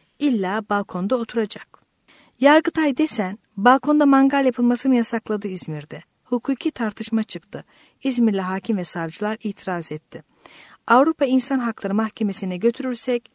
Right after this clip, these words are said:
şaşmayın. Havalar güzelleşti. Cam çerçeve açıldı ya, gidip bakın yüzlerce kolu bacağı alçılı çocuk görürsünüz İzmir'de.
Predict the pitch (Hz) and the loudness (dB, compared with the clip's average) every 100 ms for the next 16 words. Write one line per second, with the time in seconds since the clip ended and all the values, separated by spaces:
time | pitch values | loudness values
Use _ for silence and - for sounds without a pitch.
0 | _ _ - 220 208 175 139 - _ _ | _ _ -8 -6 -6 -10 -12 -16 _ _
1 | _ _ _ _ - 320 359 370 359 254 | _ _ _ _ -2 4 4 4 2 0
2 | 220 208 175 156 - - - _ - 285 | 0 0 0 -6 -10 -16 -20 _ 0 2
3 | 294 - 247 240 262 247 226 - 254 254 | 2 0 -2 0 -2 -2 -4 -4 -4 -2
4 | 262 147 - _ _ _ 277 294 - 277 | -2 -4 -8 _ _ _ -6 -6 -2 -2
5 | - 220 - 220 220 202 277 262 220 - | -2 -4 0 4 4 2 -2 -2 -4 -2
6 | 202 190 190 - 202 196 190 - 196 - | -2 -2 -2 -2 -2 -2 -4 -6 -10 -8
7 | 190 202 175 160 - 160 151 170 - 160 | -10 -8 -8 -8 -10 -12 -12 -12 -10 -12
8 | - | -14